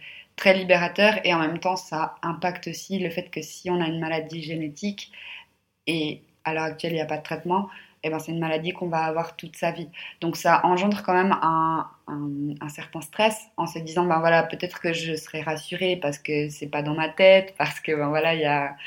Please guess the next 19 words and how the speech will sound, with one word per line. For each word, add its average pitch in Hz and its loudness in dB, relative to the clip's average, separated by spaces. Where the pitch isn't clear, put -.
il 160 2
y - 2
a 156 4
quelque 175 0
chose - -4
qui - -6
est 170 -6
posé 190 0
et 170 8
en 160 10
même 156 4
temps 185 6
ça, 156 0
ça - -10
impactera 156 -4
peut-être - -14
toute - -10
ma 160 -2
vie. 190 -6